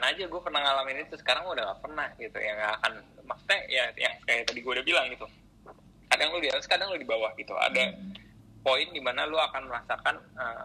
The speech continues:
Speaker 1: perasaan-perasaan seperti itu. Nah, contoh
Speaker 2: Hmm.
Speaker 1: kasusnya sih mungkin ya at first ya, maksudnya kerja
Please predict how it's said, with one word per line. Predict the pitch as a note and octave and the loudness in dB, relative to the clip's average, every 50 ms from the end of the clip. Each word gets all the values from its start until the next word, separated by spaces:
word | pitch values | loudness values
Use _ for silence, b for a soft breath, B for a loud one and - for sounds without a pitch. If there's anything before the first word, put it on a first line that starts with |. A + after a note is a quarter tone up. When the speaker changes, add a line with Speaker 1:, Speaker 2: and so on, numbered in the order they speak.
| - - | -4 -4
Speaker 1:
perasaan-perasaan | A#2+ A2+ - B2 A#2+ B2 - - - B2 A#2 A2+ - | -2 0 0 0 -2 0 0 -2 -2 -2 -4 -6 -8
seperti | - A2 - - C#3+ C#3+ - | -10 -6 -2 0 0 0 0
itu. | D#3 | 0
Nah, | B2+ A#2 G#2+ - - | 0 0 -2 -2 0
contoh | - A#2+ A#2 A#2 C3 A#2+ | 0 0 0 0 -2 -2
Speaker 2:
Hmm. | G2+ G2 | 0 0
Speaker 1:
kasusnya | C3 - - D3 C#3 - F3+ F3+ | 0 0 0 -4 -6 -6 -6 -6
sih | A3 G3 | -6 -6
mungkin | E3+ C#3+ C#3+ C#3+ G3+ G#3 - B B B B B B B - - - | -8 -8 0 0 0 0 0 B B B B B B B -20 -10 -2
ya | B2+ A#2+ A2+ A2 A2 A2 G#2 G#2 - - - - - - - - - - - - - - - - - - | 0 0 0 0 -2 -4 -8 -10 -12 -16 -20 -20 -20 -20 -20 -20 -20 -20 -20 -20 -20 -20 -20 -4 2 2
at | D#3+ - - | 2 2 2
first | - A#3 - - - - | 2 2 2 0 0 0
ya, | D3 C#3+ D#3+ F3 - | 2 4 4 4 2
maksudnya | D#3 D3 - G3+ G#3+ - F3+ | -4 0 2 4 4 4 2
kerja | C3+ B2+ B2 F3+ | -2 0 2 2